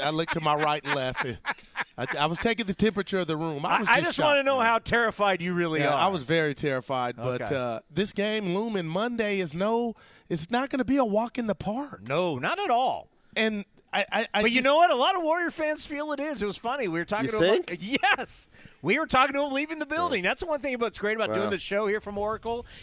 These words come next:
Speaker 2: is you kinda gauge the temperature of the fan base. Oh, yeah, we had our good friends, and we're gonna go to one here soon. They're like, "Oh, yeah, we're gonna win by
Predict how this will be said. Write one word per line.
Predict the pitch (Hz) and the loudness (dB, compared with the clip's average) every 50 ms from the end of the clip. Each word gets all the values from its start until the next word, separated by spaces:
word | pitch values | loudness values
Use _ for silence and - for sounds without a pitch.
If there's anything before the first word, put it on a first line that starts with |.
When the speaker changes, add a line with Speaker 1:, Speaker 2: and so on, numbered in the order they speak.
| - - | -12 -6
Speaker 2:
is | 170 180 175 147 | -4 -4 -4 -4
you | 190 233 | -6 -8
kinda | - - 214 233 220 202 170 | -4 -2 -2 0 0 0 -2
gauge | 151 127 - 180 185 214 208 175 - | -2 -2 -2 0 0 0 -2 -6 -8
the | - 165 | -8 -8
temperature | - - - 202 170 - - - 202 208 | -8 -6 -8 -8 -8 -10 -8 -6 -6 -6
of | 170 | -6
the | 151 | -6
fan | 139 - 170 160 170 180 | -6 -4 -4 -4 -4 -4
base. | 180 190 202 214 233 262 - - - - - - - _ _ _ _ _ | -4 -4 -2 -2 -2 -4 -6 -12 -18 -20 -20 -20 -20 _ _ _ _ _
Oh, | - 294 370 381 330 | 2 4 4 4 4
yeah, | 277 262 285 330 339 320 | 4 2 0 2 2 0
we | 262 269 302 | 0 0 -2
had | 359 330 302 | -2 0 0
our | 277 247 | 0 -2
good | 180 185 247 262 233 | 0 0 -2 -2 -2
friends, | - 220 247 269 277 240 | -2 -2 -2 -2 -2 -2
and | 208 214 | -4 -4
we're | 240 262 | -2 -2
gonna | 254 233 | -2 -2
go | 190 185 233 277 | 0 0 0 0
to | 285 240 | 0 -2
one | 190 190 190 185 175 | -2 -2 -2 -2 -2
here | 170 185 170 160 | -2 -4 -4 -4
soon. | - - - 262 262 277 254 214 | -6 -8 -6 -4 -2 -2 -2 -2
They're | 185 175 175 | 0 0 0
like, | 175 180 226 285 | 0 0 0 2
"Oh, | 277 277 | 2 2
yeah, | 247 190 175 170 175 | 2 4 2 2 2
we're | 220 269 | 2 2
gonna | 254 214 196 | 0 0 0
win | 196 196 185 | -2 -2 -2
by | 170 175 170 165 156 147 | 0 0 0 0 0 -2